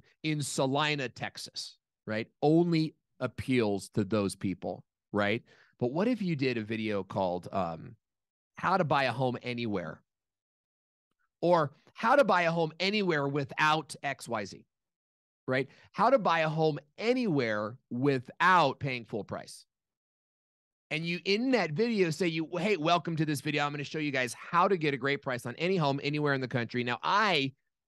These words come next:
I am in the Dallas area, and I specialize in this small town above Dallas. And if you're out there and you need a real estate agent, I'm your guy. But in today's video, I wanna talk to you about how we help our clients,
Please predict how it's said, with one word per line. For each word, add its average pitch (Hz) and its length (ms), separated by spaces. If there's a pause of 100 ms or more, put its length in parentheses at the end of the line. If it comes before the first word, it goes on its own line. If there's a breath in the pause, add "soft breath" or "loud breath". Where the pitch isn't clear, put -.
I 180 220
am 185 200
in 156 140
the 127 80
Dallas 127 760
area, 123 300
and 107 80
I 110 60
specialize 120 720
in 110 60
this 101 140
small 143 480
town 127 300
above 110 420
Dallas. 113 600 (420 soft breath)
And 120 140
if 98 120
you're 135 200
out 139 280
there 135 260
and 113 100
you 113 80
need 120 160
a 110 60
real 110 240
estate 117 280
agent, 113 400
I'm 107 240
your 95 140
guy. 101 280
But 113 160
in 127 100
today's 143 520
video, 147 340
I 127 60
wanna 180 260
talk 156 360
to 147 80
you 143 60
about 120 220
how 147 200
we 170 260
help 143 240
our 151 200
clients, 95 640